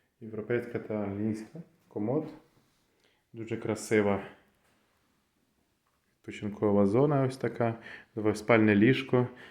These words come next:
Вся техніка залишається. Ще один плазмовий телевізор. Шафа купе. І ще один балкон.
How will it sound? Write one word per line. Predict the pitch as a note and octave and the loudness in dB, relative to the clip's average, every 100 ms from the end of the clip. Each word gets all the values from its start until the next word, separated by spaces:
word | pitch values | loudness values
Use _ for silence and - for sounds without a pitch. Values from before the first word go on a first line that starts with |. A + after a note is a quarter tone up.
| - | -20
Вся | - B2 | -2 0
техніка | A#2 A#2+ - A2 A2 | 4 4 4 0 0
залишається. | G2+ G#2 G#2 C3 C3 C3 B2+ - B2+ A#2+ - _ _ _ _ _ _ _ _ _ _ | 0 0 0 4 6 6 4 -2 -4 -4 -14 _ _ _ _ _ _ _ _ _ _
Ще | - - A2+ | -20 -8 -2
один | G2+ G2+ G#2 G2+ - - | 0 0 0 -2 -8 -10
плазмовий | A2+ G2+ G#2 G2 | -6 -6 -4 -4
телевізор. | G2 G#2+ D3 D#3 D#3 C#3+ - _ _ _ _ _ _ | -2 0 2 0 0 -4 -10 _ _ _ _ _ _
Шафа | - A#2 A#2 | -10 -8 -8
купе. | G#2 G#2+ D3 D#3+ D#3+ - - _ _ _ _ _ _ _ _ _ _ _ _ _ _ _ _ _ _ _ _ _ _ _ _ _ _ _ _ _ _ _ _ _ _ _ _ _ | -8 -4 2 2 2 -6 -20 _ _ _ _ _ _ _ _ _ _ _ _ _ _ _ _ _ _ _ _ _ _ _ _ _ _ _ _ _ _ _ _ _ _ _ _ _
І | B2 D#3 F3 F3+ F3 | -6 -4 -2 -4 -4
ще | - - B2 C#3 | -8 -2 0 0
один | C#3 A2+ G#2+ A#2 C3 - - - - - - - G#2 | 0 0 2 4 2 -2 -6 -8 -14 -18 -20 -16 2
балкон. | G#2+ A#2+ - F#2 - | 4 4 4 2 2